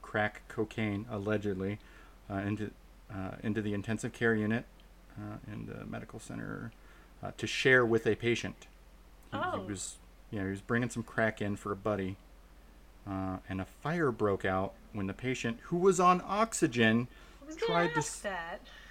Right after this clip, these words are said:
Speaker 1: yeah, well, he tried to smoke the cocaine from a handmade s-, uh, smoking device, it says, uh, little. We talked about crack pipes previously, previously on Poop Kitty.
Speaker 2: Uh,
Speaker 1: Um,
Speaker 2: yeah, that, that fire triangle thing, it's really hard to understand with the whole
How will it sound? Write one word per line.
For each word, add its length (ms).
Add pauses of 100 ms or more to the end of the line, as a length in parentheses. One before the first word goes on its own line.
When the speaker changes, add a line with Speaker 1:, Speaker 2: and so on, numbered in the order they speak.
(680)
Speaker 1:
yeah, 220
well, 120
he 120
tried 300
to 60
smoke 320
the 60
cocaine 540
from 160
a 60
handmade 480
s-, 120 (200)
uh, 260 (300)
smoking 400
device, 320
it 80
says, 300
uh, 200 (180)
little. 240 (1040)
We 120
talked 240
about 220
crack 260
pipes 260
previously, 680 (420)
previously 500 (100)
on 180
Poop 240
Kitty. 220 (600)
Speaker 2:
Uh, 60 (220)
Speaker 1:
Um, 40 (420)
Speaker 2:
yeah, 220
that, 200
that 220
fire 320
triangle 540
thing, 340
it's 180
really 220
hard 260
to 80
understand 640
with 200
the 80
whole 280